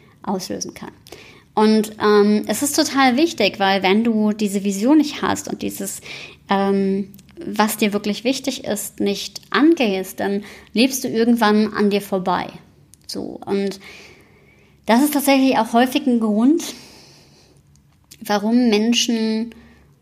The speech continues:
in Erschöpfung geraten. Ja, n-, nicht nur, aber es kann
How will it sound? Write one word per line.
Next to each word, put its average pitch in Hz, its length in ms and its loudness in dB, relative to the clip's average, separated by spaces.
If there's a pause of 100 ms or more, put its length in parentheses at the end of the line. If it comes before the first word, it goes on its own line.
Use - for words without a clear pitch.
(340)
in 196 100 -2
Erschöpfung 208 800 -2
geraten. 190 760 -4 (920)
Ja, 262 200 -4
n-, 208 220 -2
nicht 214 320 0
nur, 226 260 4
aber 196 280 0
es 214 120 -4
kann 220 420 -2